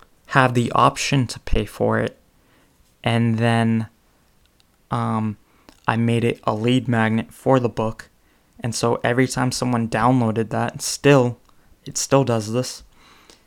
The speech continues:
every time someone downloads the workflow document, twenty-four hours later, um, Gumroad sends them an email,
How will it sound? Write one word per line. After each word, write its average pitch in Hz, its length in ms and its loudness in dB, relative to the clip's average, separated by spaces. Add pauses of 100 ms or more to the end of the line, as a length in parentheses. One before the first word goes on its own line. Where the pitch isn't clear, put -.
(140)
every 123 180 2
time 139 200 0
someone 139 320 2
downloads 120 520 2
the 110 100 -6
workflow 113 460 -2
document, 110 580 -4 (840)
twenty-four 127 520 2
hours 123 340 2
later, 123 400 0 (840)
um, 110 380 -2
Gumroad 117 560 2
sends 120 360 0
them 120 140 2
an 110 180 -4
email, 110 480 0